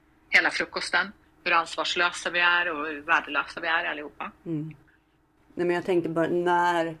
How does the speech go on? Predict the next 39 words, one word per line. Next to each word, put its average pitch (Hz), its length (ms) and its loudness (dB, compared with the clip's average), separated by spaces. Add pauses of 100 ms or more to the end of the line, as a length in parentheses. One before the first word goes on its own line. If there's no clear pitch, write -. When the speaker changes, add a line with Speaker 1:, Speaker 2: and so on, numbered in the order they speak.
Speaker 2:
kom 160 420 0
den 160 180 -2
här, 147 440 -6 (1300)
vi, 170 300 4
jag - 140 -8
pratade 170 340 -4
med, 165 400 -2
ehm, - 480 -8 (140)
en 160 100 -2
annan 165 220 2
tjej 147 200 -4
på 147 200 -8
en, - 340 -8
eh, - 260 -14 (180)
sajt 156 320 -4
som 151 80 -4
heter 147 140 -4
Go 147 100 0 (100)
On - 240 0
och - 80 -2
hon 160 440 2 (220)
sa 151 140 -2
det, 120 180 -4 (200)
att 160 300 -8
det 151 60 -2
heter 151 280 -6
epiphany. 156 600 0 (500)
Den - 140 -8
här, 143 120 -4
the 160 80 0
moment 170 560 4
när 143 340 2
man 139 340 -4
bara, 120 360 -2 (540)
nu, 165 440 4 (460)
inte 165 220 -2
en 170 120 -2
sekund 151 500 -2
till. - 240 -6